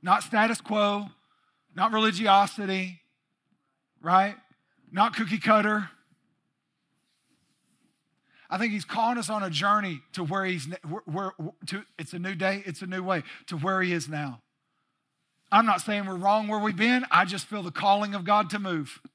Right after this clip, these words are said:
Are you with me? I'm asking you as a church, can you take this journey with me? Some probably won't, some will, others will show up. But whatever it is, can you take this journey with me?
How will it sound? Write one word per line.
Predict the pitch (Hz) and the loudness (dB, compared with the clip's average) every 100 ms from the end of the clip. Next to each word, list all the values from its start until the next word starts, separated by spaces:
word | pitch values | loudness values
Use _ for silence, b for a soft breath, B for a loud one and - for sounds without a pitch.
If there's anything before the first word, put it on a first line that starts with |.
| _ _ _ _ _ _ _ _ _ _ _ _ _ _ _ _ _ _ - | _ _ _ _ _ _ _ _ _ _ _ _ _ _ _ _ _ _ -6
Are | 170 | -2
you | 202 | 0
with | 214 202 | 0 -2
me? | 175 147 123 _ b b b b b - | -4 -10 -14 _ b b b b b 8
I'm | 233 277 | 8 8
asking | 226 226 233 - 214 | 4 4 4 0 -4
you | 214 220 | -2 -2
as | 175 | -2
a | 185 | -4
church, | 233 220 180 - - - | 0 0 0 -6 -16 -14
can | - 190 | -8 -2
you | 240 | -2
take | 247 233 208 | 0 0 0
this | 220 | -4
journey | 147 214 214 202 | -2 -2 -2 -2
with | 214 160 | -6 -6
me? | 156 | -8
Some | - 208 | -4 -4
probably | 190 202 202 | 0 0 0
won't, | 190 202 226 | -2 -4 -4
some | - 196 | -8 -6
will, | 190 208 214 | -2 -4 0
others | 175 190 175 | -2 -2 -6
will | 196 | -8
show | - 208 | -8 -2
up. | 208 - B B | -2 -4 B B
But | 185 | 0
whatever | 226 233 208 208 | 2 2 0 0
it | |
is, | 220 160 - | 0 -2 -8
can | 190 | -8
you | 185 247 | -6 -4
take | 240 220 | -4 -4
this | 196 160 | -6 -6
journey | 151 190 180 | -4 -4 -4
with | 175 160 | -8 -10
me? | 135 113 | -14 -20